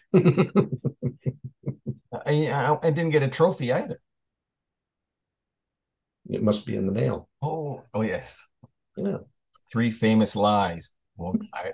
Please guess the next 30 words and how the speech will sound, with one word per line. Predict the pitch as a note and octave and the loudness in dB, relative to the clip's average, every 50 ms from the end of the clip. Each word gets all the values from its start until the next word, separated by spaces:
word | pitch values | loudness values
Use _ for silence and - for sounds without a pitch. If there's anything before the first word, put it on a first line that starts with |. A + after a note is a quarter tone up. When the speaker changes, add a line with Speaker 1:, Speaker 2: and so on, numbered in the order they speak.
| - | -8
Speaker 2:
I | F2+ F2+ F2 | -8 -8 -6
won't | F2+ F2+ F#2+ G2+ - - | -6 -6 -6 -8 -8 -6
go | - A2 F#2+ G#2 | -6 -6 -2 0
into | A2 A2 G#2+ A2+ F#2+ | 0 0 0 -2 -6
that | - - - - - | -6 -8 -8 -8 -10
at | - - - | -10 -10 -10
the | - | -12
moment | F#2 F#2+ G#2+ G2+ F#2+ F2+ - | -8 -8 -8 -8 -8 -10 -12
because | - - F#2+ - F#2+ | -12 -14 -12 -8 -6
we're | F#2+ | -6
not. | G2 G2+ - C3+ | -4 -4 -6 -8
<laughs> | - _ _ - - - - - - - _ _ _ _ _ | -12 _ _ -20 -20 -20 -20 -20 -20 -20 _ _ _ _ _
Speaker 1:
No, | F#2+ G#2 A#2+ C3 B2+ C3 | 4 6 8 10 10 8
but | B2 A#2 A2+ | 8 8 6
I'm | A2+ G#2 - | 4 4 2
pretty | A#2 A#2 A#2+ A2+ | 2 2 2 2
sure | - - A2+ A2+ A2+ | 0 0 0 0 2
that | G2+ A2 A2 - - | 2 2 0 0 -2
most | G2+ F#2+ G2 G#2 G2+ - | -2 0 0 0 -2 -4
of | G2 F#2+ | -2 0
our | F#2+ F#2+ | 0 2
<laughs> | F2+ C3 | 2 0
listeners | - A2 - - - A2 G2 G#2 | 0 0 -2 -2 -2 -2 -2 0
know | G#2+ G#2+ G2 | 0 2 4
what | F#2+ G2+ F#2+ - | 6 4 4 4
they | - F#2+ F#2+ - | 2 2 4 4
are, | - - - - | 4 4 4 2
so. | - - - - - - - - - - - - - - - _ - - D3+ | 2 0 0 -4 -6 -6 -4 -6 -6 -6 -6 -10 -14 -16 -16 _ -12 -6 -6
<laughs> | C#3 - - - B2+ B2+ - - A#2 - - _ - - - - A#2+ - - - _ - C3 - - _ _ _ - _ _ _ _ _ _ _ _ _ _ _ _ _ _ | -6 -6 -4 -6 -8 -8 -6 -8 -8 -8 -6 _ -8 -8 -8 -8 -10 -10 -10 -12 _ -12 -12 -12 -12 _ _ _ -20 _ _ _ _ _ _ _ _ _ _ _ _ _ _
Speaker 2:
So | - - D3 C#3+ - C3 - - | 0 4 6 6 6 4 2 -6